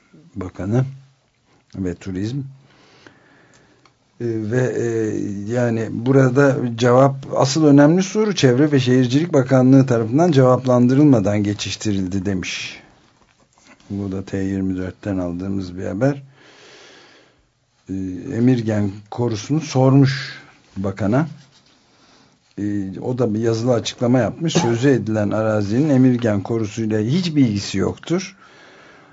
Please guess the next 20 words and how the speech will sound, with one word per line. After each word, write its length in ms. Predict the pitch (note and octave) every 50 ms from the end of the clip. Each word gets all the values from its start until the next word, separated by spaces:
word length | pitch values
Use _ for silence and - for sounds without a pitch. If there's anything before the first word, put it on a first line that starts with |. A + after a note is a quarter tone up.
| _ _ -
Emirgan 460 | A2+ A#2+ C3 C3+ B2+ A#2 A2 G#2 G2
Korusu'nun 420 | - B2 A#2+ A#2 A2 - C3 B2+
imara 440 | B2 B2 B2+ C3 C3 C3 C3 C3+ C#3 B2+
açılması, 500 | A2+ - A#2+ A2 G#2+ G#2+ G#2 G#2+ B2+ B2
satılması 720 | - B2+ A#2 - - A#2 A#2 A2+ A2 G#2+ - - D3+ C#3
ve 200 | A#2+ G#2+ F#2+ F2+
i-, 300 | F#2+ A2+ A2 G#2 F#2 G#2+
bu 100 | B2 B2+
alana 260 | A#2+ A2 G#2+ G#2 G#2 A2
inşaat 380 | A#2+ A2+ - A#2+ A#2 G#2+ -
yapılması 400 | A2 G2 G#2 F#2+ F#2+ G#2 G#2+ -
söz 280 | - - C#3 B2+ - -
konusu 320 | - G#2 G2 G2+ - E3
olamaz 380 | C#3+ C3+ C3 B2 A#2 G#2 G2+ G2 F#2 F#2+ G2+ A2
demiş 320 | A#2+ A#2+ C3 D3+ E3 - A#3
ama 200 | A3+ A3 G3+ D3
zaten 460 | A#2+ A#2+ B2 C3+ D3+ C#3+ F#3+ F3 C#3+
iddialara 580 | A#2 A#2 G#2+ G#2 A#2 A2+ A2+ A2+ A#2 A#2+ B2+
yol 240 | B2 B2 C3 D3 D#3+
açan 420 | D#3 C3+ - - - - D#3 G3